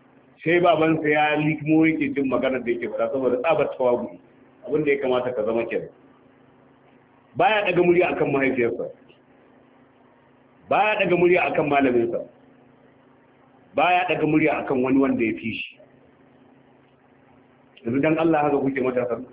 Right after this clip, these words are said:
Dan Allah yanzu haka kuke? Cewa nake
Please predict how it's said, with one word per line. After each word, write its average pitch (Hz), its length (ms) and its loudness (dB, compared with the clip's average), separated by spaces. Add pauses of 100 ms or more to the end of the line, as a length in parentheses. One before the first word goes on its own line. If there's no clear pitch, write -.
(2250)
Dan 147 260 2
Allah 151 300 2
yanzu 127 160 0
haka 127 160 0
kuke? 120 240 -8 (800)
Cewa 170 180 4
nake 156 400 0